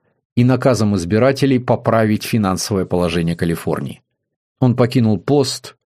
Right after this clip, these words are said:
в две тысячи одиннадцатом году с рейтингом популярности менее двадцати пяти процентов и практически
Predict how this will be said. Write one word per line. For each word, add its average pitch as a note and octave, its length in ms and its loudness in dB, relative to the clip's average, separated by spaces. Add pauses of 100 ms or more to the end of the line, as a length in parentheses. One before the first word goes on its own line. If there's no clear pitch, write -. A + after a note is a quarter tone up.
(320)
в G#2 100 -2
две A#2+ 180 2
тысячи C3+ 300 0
одиннадцатом D3+ 560 -2
году D2 300 -6 (720)
с - 120 -4
рейтингом G2 480 0
популярности F#2 1000 -2 (100)
менее A2+ 480 2
двадцати D#2+ 440 -4
пяти D2+ 220 -6
процентов C#3+ 680 -2 (540)
и E3+ 80 0
практически E3+ 1000 -2